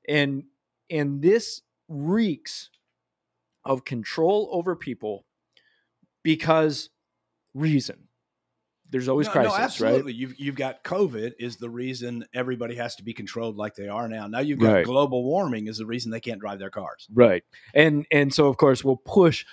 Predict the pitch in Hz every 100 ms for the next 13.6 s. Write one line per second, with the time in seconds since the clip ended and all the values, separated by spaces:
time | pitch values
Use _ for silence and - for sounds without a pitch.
0 | - _ - 110 104 - 165 170 - 156
1 | 143 123 127 123 151 175 127 131 127 131
2 | 160 226 233 202 202 156 - _ 147 185
3 | 190 196 165 165 - 175 139 123 135 160
4 | 196 214 190 156 - 139 127 - 139 -
5 | 127 120 143 139 - 123 127 127 123 -
6 | 117 120 117 117 127 - - - _ _
7 | _ _ _ 117 151 - 147 143 - 143
8 | 143 - 131 131 117 113 117 - 101 95
9 | 127 127 127 123 110 120 113 104 101 117
10 | 170 156 147 156 147 147 143 - 139 123
11 | - - _ _ - 147 143 127 117 110
12 | 104 113 110 113 110 104 98 104 120 110
13 | - 117 110 - 110 110